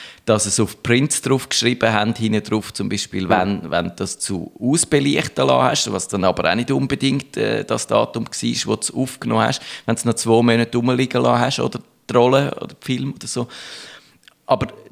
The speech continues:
Speaker 1: du musst zumindest so ein Pseudodatum ein-, äh, schreiben, wo vielleicht im Idealfall der Monat stimmt, aber es ei-, es einigermaßen das Jahr, würde ich sagen. Und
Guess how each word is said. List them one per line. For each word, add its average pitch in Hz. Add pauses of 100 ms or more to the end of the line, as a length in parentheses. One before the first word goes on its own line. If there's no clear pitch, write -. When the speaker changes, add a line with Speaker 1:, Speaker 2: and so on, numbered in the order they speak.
(280)
Speaker 1:
du 147
musst 160
zumindest 139
so 127
ein 120
Pseudodatum 120 (360)
ein-, 123 (720)
äh, 87
schreiben, 120
wo 117
vielleicht 156
im 127
Idealfall 107
der 107
Monat 120
stimmt, 127
aber 107
es -
ei-, 98
es -
einigermaßen 92
das -
Jahr, 80
würde 85
ich -
sagen. -
Und 98